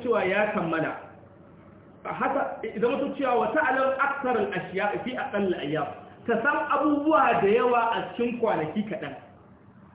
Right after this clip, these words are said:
Wa tu'abbir an al-ma'lumat bi husn al-liza. Ta dinga furta wa ilimai da yawa bisa ga kyakkyawan tsari. Tsari, ka ga malam wa ya fito da littafi kaza a fannin kaza, ya fito da littafi a kaza a fannin kaza.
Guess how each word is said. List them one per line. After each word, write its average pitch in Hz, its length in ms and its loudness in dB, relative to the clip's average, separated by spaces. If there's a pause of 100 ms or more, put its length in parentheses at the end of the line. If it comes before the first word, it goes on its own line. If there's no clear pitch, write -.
(160)
Wa 196 120 2
tu'abbir 294 520 2
an 254 300 2
al-ma'lumat 202 960 2
bi 208 80 0
husn 226 240 -2 (100)
al-liza. 160 300 -2 (760)
Ta 247 220 2
dinga 339 240 2
furta 311 520 2 (320)
wa 208 260 2
ilimai 277 500 2
da 254 80 4
yawa 220 300 4 (460)
bisa 277 280 0
ga 226 60 0 (100)
kyakkyawan 320 800 -4
tsari. 269 320 -2 (240)
Tsari, 240 220 -4
ka 156 160 -10
ga 175 100 -2 (220)
malam 180 320 -2
wa 175 160 -6
ya 165 100 -2
fito 175 240 -6
da 165 80 -4
littafi 160 400 -6
kaza 120 160 -12
a - 220 -16
fannin 160 260 -6
kaza, - 240 -18
ya 165 140 -4
fito 175 140 -6
da 175 200 -6
littafi 170 120 -10
a - 120 -16
kaza 156 160 -14
a 165 160 -12
fannin 156 240 -14
kaza. - 180 -20